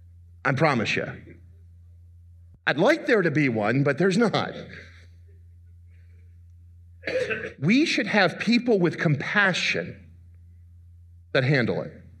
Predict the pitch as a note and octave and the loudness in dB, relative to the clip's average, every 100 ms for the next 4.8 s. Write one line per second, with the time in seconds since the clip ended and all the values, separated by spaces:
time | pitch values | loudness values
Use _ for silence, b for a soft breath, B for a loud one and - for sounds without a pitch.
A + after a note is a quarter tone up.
0 | - - - - - - - - - - | -20 -20 -20 -20 -20 -20 -20 -20 -20 -20
1 | - - - b F#3 A3 G#3 G3+ G3+ F#3 | -20 -20 -20 b -2 2 2 4 4 2
2 | F#3+ G3+ G#3 - F#3+ F3+ E3 E3+ F3 D#3+ | 2 2 0 2 2 2 2 2 2 4
3 | D#3 D#3 F3+ A3+ D#3 - B D3 D3 E3+ | 2 2 2 4 2 0 B 0 2 2
4 | D3 D#3+ E3 D#3+ F3+ A#3+ E3 | 4 4 4 4 4 4 2